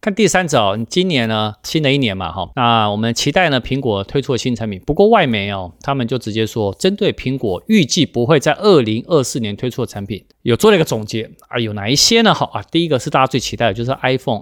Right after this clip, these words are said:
S E四，然后第二个呢是 AirTag 的第二代，那第三个是 Micro L E D的 Apple Watch Ultra，跟最后这个呢，我自己也觉得它一定是不会出的，传闻中会有折叠的 iPad 跟 iPhone，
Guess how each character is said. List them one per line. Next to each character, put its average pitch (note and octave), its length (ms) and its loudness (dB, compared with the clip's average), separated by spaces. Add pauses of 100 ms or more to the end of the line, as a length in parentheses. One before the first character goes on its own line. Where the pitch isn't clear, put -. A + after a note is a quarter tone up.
S A#2 240 -8
E A2 240 -4
四， - 680 -4 (140)
然 A#2 140 0
后 C#3 120 2
第 D#3 200 4
二 C3+ 80 6
个 A#2 140 -4
呢 A2 120 -6
是 B2+ 200 -6
AirTag B2 440 0
的 G2 280 -8
第 A#2 220 -2
二 G#2+ 60 0
代， G#2 260 -6 (120)
那 A#2 100 -6
第 C#3+ 140 -4
三 D3 160 -2
个 B2 80 0
是 B2 260 0 (240)
Micro C#3 400 0
L G#2+ 160 0
E C3 100 -2
D A#2+ 220 -2
的 G#2 320 -2
Apple C3 320 0
Watch A#2+ 280 -4
Ultra， A2 500 -4
跟 C#3+ 340 4 (100)
最 F#3+ 160 2
后 C#3+ 140 2
这 B2 180 2
个 G#2+ 180 -2
呢， G2+ 200 -10
我 B2+ 160 -4
自 - 160 0
己 C#3+ 60 4
也 A#2+ 80 2
觉 G#2+ 120 -4
得 A2 80 -4
它 C3 140 0
一 B2+ 80 -4
定 C3 100 -2
是 A#2+ 80 -4
不 A2+ 140 -2
会 A2 100 2
出 G#2 220 -6
的， G2 140 -10
传 C3 280 0
闻 C3+ 160 0
中 C#3 240 0
会 C#3 140 2
有 G#2 80 0
折 B2 320 2
叠 G#2+ 220 0
的 G#2 160 -2
iPad A#2+ 640 0
跟 G#2+ 220 -4
iPhone， G2+ 480 -4